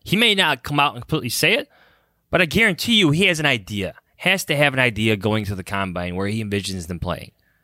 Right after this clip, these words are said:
He may give you some answer about versatility,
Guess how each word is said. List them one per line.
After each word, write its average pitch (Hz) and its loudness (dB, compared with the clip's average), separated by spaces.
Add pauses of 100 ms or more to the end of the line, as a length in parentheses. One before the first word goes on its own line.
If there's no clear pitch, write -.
(460)
He 127 -6
may 139 2
give 127 -2
you 127 -2
some 113 0 (340)
answer 123 -2
about 113 2
versatility, 131 2